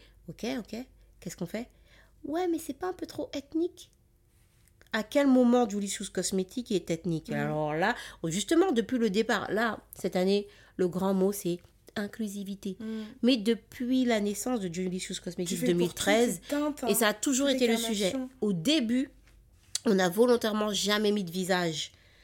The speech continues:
Speaker 1: Je disais, on, dans notre com, on met pas de visage pour pas que ce soit genre, genre, genré à une personne et
Speaker 2: Mhm.
Speaker 1: tout. Au début, il y avait pas exprès. Pour que l'inclusivité, justement, pour que ce soit tout le monde. Donc après,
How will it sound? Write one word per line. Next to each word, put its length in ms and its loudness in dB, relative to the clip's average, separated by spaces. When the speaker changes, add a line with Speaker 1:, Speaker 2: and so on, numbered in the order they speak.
Speaker 1:
Je 160 -6
disais, 240 0
on, 100 4
dans 140 0
notre 180 0
com, 240 0
on 60 0
met 100 -2
pas 180 -4
de 60 -6
visage 380 -4
pour 140 -12
pas 180 -2
que 160 -8
ce 140 -12
soit 200 -6
genre, 320 -6
genre, 540 -4
genré 500 -4
à 120 -4
une 140 0
personne 400 -6
et 40 -6
Speaker 2:
Mhm. 80 -8
Speaker 1:
tout. 140 -8
Au 60 -6
début, 280 -6
il 60 -6
y 60 0
avait 180 -8
pas 260 -6
exprès. 420 -10
Pour 160 -14
que 80 -4
l'inclusivité, 600 -4
justement, 280 -4
pour 100 -10
que 80 -16
ce 60 -18
soit 100 -10
tout 160 -16
le 60 -6
monde. 220 -6
Donc 140 -4
après, 260 -2